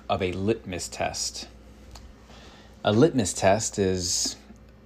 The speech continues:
a term borrowed from chemistry, where a specially s-,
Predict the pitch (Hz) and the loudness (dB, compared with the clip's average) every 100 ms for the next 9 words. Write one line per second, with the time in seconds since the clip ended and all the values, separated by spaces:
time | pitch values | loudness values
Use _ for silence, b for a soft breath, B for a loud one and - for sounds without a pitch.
0 | - - - - 123 123 110 104 107 107 | -14 -6 -4 0 4 4 4 6 8 6
1 | 101 - 90 85 - 117 90 - 82 95 | 4 -2 -6 -2 2 2 2 0 -2 -2
2 | 107 151 101 98 95 95 87 - 95 - | -8 -8 0 4 4 2 0 -4 -4 -2
3 | - - - 151 135 - | 2 2 2 0 2 0